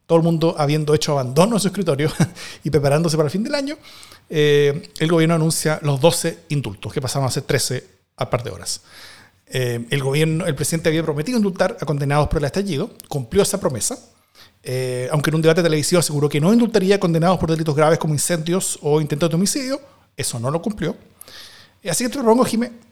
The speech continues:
si te parece, que conversemos primero sobre el indulto mismo, sobre si, si la existencia de ese mecanismo en manos del presidente es, es,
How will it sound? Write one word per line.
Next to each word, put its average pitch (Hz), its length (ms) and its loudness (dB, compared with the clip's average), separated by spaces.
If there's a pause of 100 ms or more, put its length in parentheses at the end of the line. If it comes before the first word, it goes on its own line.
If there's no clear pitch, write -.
(260)
si - 160 -4
te 151 80 0
parece, 170 340 0
que - 120 -12
conversemos 196 400 2
primero 175 280 0
sobre 196 220 -2
el 151 80 -2
indulto 175 340 0
mismo, - 600 -4
sobre 135 480 -4
si, - 220 -10
si - 180 -6
la 120 60 -4
existencia 151 460 -4
de - 20 0
ese 139 100 -2
mecanismo 151 600 0
en 131 80 -2
manos 147 240 2
del 147 80 -2
presidente 151 520 -2 (240)
es, 123 120 -4
es, 127 180 -4